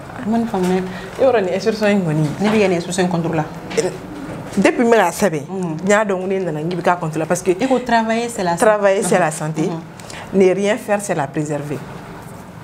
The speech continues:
Speaker 1: Préserver la santé.
Speaker 2: Ah.
Speaker 1: Mhm. Ne ka ɲɛfɔ tan.
Speaker 2: E yɛrɛ hakili la, i, i b'a déglu.
Speaker 1: Ayi, ne bɛ kuma sisan, furusiri bɛ boli. I b'a ye mɔgɔ bɛ jigin kelen kelen de.
Speaker 2: Ayi, o tɛ boli.
Speaker 1: Mhm.
Speaker 2: O kɔrɔ tɛ dɔ wɛrɛ ye.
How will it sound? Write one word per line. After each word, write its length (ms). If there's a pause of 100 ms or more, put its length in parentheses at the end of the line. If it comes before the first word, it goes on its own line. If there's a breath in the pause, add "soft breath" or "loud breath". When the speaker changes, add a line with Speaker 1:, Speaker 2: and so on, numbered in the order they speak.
(380)
Speaker 1:
Préserver 420
la 120
santé. 380 (840)
Speaker 2:
Ah. 120 (1080)
Speaker 1:
Mhm. 1500
Ne 80
ka 100
ɲɛfɔ 200
tan. 140 (1200 loud breath)
Speaker 2:
E 40
yɛrɛ 220
hakili 300
la, 100
i, 240
i 40
b'a 160
déglu. 240
Speaker 1:
Ayi, 40
ne 220
bɛ 60
kuma 160
sisan, 300
furusiri 360
bɛ 40
boli. 200
I 220
b'a 120
ye 60
mɔgɔ 160
bɛ 140
jigin 220
kelen 160
kelen 180
de. 420
Speaker 2:
Ayi, 260
o 60
tɛ 140
boli. 220 (260)
Speaker 1:
Mhm. 360
Speaker 2:
O 80
kɔrɔ 260
tɛ 160
dɔ 140
wɛrɛ 160
ye. 80